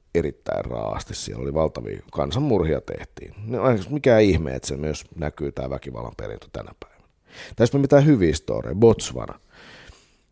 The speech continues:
Afrikassa, tosi vauras, niin kuin melkein hyvinvointivaltio, tai Mauritius. Niin molemmissa aika simppelit lähtökohdat. Botswanassa tosi vähän jengiä, pieni maa, tavallaan väkiluvultaan, ja siellä on ollut fiksuja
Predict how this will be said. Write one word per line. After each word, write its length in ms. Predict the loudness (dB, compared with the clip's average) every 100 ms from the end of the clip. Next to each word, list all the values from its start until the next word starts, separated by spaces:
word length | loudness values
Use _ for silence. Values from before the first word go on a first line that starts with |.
| _
Afrikassa, 580 | -2 0 0 -2 -4 -4
tosi 320 | 2 4 4
vauras, 560 | 6 6 4 2 -4 -10 _ _ _ _
niin 200 | -4 -4
kuin 280 | -4 -6 -6 _ _ _ _ _ 0
melkein 360 | 2 6 6
hyvinvointivaltio, 840 | 6 4 2 -2 -6 -6 -6 -6 0
tai 160 | 2
Mauritius. 760 | 4 4 4 0 -8 -14 -16 -20 _ _ -20 -20 _ _ _ 0
Niin 80 |
molemmissa 400 | 4 4 4 2
aika 160 | 2 2
simppelit 640 | 2 2 0 -2 -4 -8 -12 -4
lähtökohdat. 680 | -4 -4 -8 -6 -8 -10 -16 -2
Botswanassa 460 | 2 2 2 -2 0
tosi 200 | 0 0
vähän 280 | -2 -4 0
jengiä, 500 | 2 2 0 0 -2 -2
pieni 280 | 0 2 2
maa, 340 | 0 0 -2 -6 _ -20 -20 -20 -20 -20 _ 2
tavallaan 320 | 6 6 6
väkiluvultaan, 720 | 4 4 4 4 2 2 2
ja 80 | 4
siellä 220 | 2 2
on 40 | 2
ollut 160 | 0
fiksuja 480 | 0 0 2 2